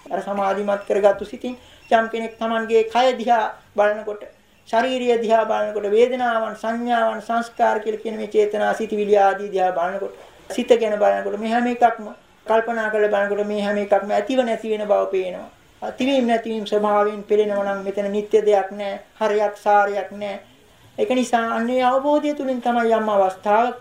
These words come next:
සංසාරය ගැන කලකිරීමක් නැතුව සංසාරයෙන් මිදෙන්න බෑ.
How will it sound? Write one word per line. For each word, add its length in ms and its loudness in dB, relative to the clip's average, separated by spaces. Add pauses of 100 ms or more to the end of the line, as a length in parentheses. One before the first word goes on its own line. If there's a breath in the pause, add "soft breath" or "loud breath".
(640 soft breath)
සංසාරය 500 2
ගැන 180 -4
කලකිරීමක් 600 -4
නැතුව 260 2
සංසාරයෙන් 640 0
මිදෙන්න 360 -10
බෑ. 260 -2